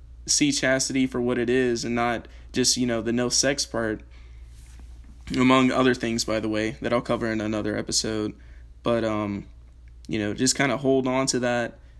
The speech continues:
and really make it your own and really spread it to other people that kind of need it, right? Because in our world, we're just so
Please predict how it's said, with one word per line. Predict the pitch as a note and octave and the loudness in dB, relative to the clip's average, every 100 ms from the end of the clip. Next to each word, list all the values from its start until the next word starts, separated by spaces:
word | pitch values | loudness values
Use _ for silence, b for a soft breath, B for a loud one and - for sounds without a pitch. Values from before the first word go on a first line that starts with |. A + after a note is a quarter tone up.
| b - | b -6
and | A#2 A#2 A#2 A2+ - | -2 0 -2 -4 -2
really | B2+ B2+ | 2 4
make | C3 B2+ C3 | 4 2 0
it | A#2+ | -2
your | A#2+ A#2+ | 0 0
own | B2+ A#2+ A#2 D3 - - | 0 -2 -4 -8 -12 -6
and | B2 | 0
really | B2+ B2+ | 4 4
spread | B2 - C3+ C3 | 4 2 2 2
it | A#2+ | 0
to | A#2+ | 0
other | A#2 A#2 | 0 -2
people | - B2+ B2+ A2+ A2+ | 0 -2 0 -4 -4
that | A2+ - | -4 -6
kind | - B2 | -4 -2
of | G#2+ | -2
need | A#2 A#2+ | -2 0
it, | G#2 | -2
right? | G2+ A#2 A#2 - B B B B - | -2 -2 -2 -6 B B B B -6
Because | A#2+ A#2+ A2+ A2 G#2 - - b b - | -2 0 0 0 0 0 -2 b b -6
in | B2+ | -2
our | B2 | 0
world, | B2 C3 B2+ B2 | 2 2 2 0
we're | B2 A#2+ | -2 -2
just | A#2+ A#2+ - | 0 2 2
so | B2 B2 A#2 A2 | 2 0 -2 -2